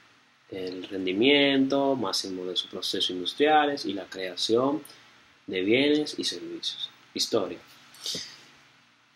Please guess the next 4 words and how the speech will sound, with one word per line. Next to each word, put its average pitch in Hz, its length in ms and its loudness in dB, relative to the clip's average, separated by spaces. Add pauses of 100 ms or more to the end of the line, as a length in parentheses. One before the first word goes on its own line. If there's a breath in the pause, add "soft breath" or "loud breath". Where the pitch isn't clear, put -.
(640)
Ingeniería 208 540 6
moderna 131 520 6
se 104 140 0
basa 131 540 2